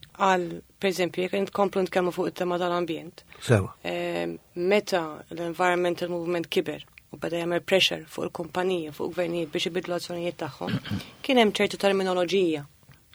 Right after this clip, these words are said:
Speaker 1: li bdiet tinħoloq, em, biex, em, tenfasizza id-demands ta' dawn l-organizations. Sustainable development, li tkellimna fuqha qabel, kienet waħda minnhom.
Speaker 2: Ah.
Speaker 1: Allura x'ġara? Bħalma bdejna ngħidu qabel.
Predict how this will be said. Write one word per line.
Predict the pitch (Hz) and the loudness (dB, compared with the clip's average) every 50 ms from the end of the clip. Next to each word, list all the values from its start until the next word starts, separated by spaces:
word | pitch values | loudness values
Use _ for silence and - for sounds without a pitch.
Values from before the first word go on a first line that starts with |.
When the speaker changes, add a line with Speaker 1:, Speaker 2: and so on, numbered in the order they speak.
| - | -6
Speaker 1:
li | 185 190 214 | -2 -2 -2
bdiet | 170 - - 170 - - - - - - | -2 -2 -4 -4 -4 -6 -10 -12 -10 -6
tinħoloq, | - 185 185 147 156 170 143 139 175 233 - - _ _ - - - - - - - - - - - | -2 -2 -2 0 -2 -2 -2 -4 -6 -8 -12 -18 _ _ -20 -20 -20 -20 -20 -20 -20 -20 -18 -8 -2
em, | 214 220 214 214 214 214 214 214 208 196 - - - - | 0 2 4 4 4 2 2 0 -2 -4 -8 -14 -12 0
biex, | - 247 240 226 - - - - - - - _ | 4 6 6 6 4 2 -2 -4 -4 -8 -12 _
em, | - - - 208 196 202 202 202 190 - - - | -10 -6 -4 -2 -2 -2 -2 -4 -4 -8 -2 2
tenfasizza | - 262 226 - 202 180 196 185 - 208 - | 4 4 4 4 2 0 0 2 2 2 2
id-demands | 226 202 175 - 190 180 180 175 175 175 175 - - | 2 2 2 2 2 4 4 4 2 2 0 -2 -2
ta' | 180 180 | 0 2
dawn | 180 175 | 2 2
l-organizations. | 170 165 160 170 170 160 156 151 160 156 151 - 151 143 - | 2 0 0 0 0 0 2 4 4 2 2 0 -4 -2 -2
Sustainable | - 214 - - 208 190 185 170 180 170 | 0 0 2 2 2 2 2 2 2 2
development, | 170 165 175 170 160 147 143 151 151 160 165 | 2 4 4 4 4 2 0 -4 -8 -8 -6
li | - 190 | -8 -6
tkellimna | - - 190 180 185 180 180 175 170 | -6 -4 -4 -4 -4 -4 -4 -4 -4
fuqha | - 175 170 180 - | -2 0 0 0 2
qabel, | - 156 147 160 175 - | 0 0 0 -2 0 4
kienet | - 247 202 - | 4 4 4 4
waħda | 180 156 151 170 165 | 0 0 0 2 4
minnhom. | 170 165 160 143 135 131 - - - - - - - - - - | 4 4 2 0 -2 -6 -10 -12 -18 -16 -14 -14 -14 -12 -12 -6
Speaker 2:
Ah. | - 147 117 110 104 | -2 0 0 0 2
Speaker 1:
Allura | 214 226 226 220 | 4 4 4 4
x'ġara? | 202 190 214 202 185 160 143 143 - | 4 4 4 4 4 4 0 -6 -10
Bħalma | _ - - 220 220 | _ -4 -2 0 2
bdejna | 202 208 196 196 196 | 4 4 4 4 4
ngħidu | 190 175 185 - | 2 2 2 2
qabel. | 185 165 - - - | 2 2 0 -2 -8